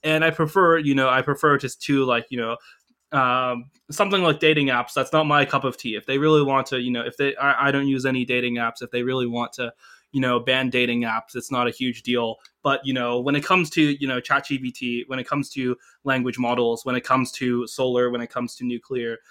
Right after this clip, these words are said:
you know, you guys should at least let those go, right? You should at, at least let people, people have as many of those as they want, right? But when, when I'm having these conversations, the main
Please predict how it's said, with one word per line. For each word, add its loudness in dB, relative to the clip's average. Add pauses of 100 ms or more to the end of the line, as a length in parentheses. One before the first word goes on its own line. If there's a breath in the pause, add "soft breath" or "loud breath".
(160 soft breath)
you -2
know, 0
you -2
guys 0
should -4
at -4
least -4
let -2
those -6
go, -10 (300 soft breath)
right? 0
You -2
should 0
at, 2
at -6
least 0
let 0
people, -4
people -4 (100)
have 4
as -6
many 2
of -2
those -2
as -8
they -2
want, -6 (480 soft breath)
right? 0 (300 soft breath)
But -4
when, 2 (100)
when 0
I'm -2
having 2
these -8
conversations, -4 (480)
the -4
main 0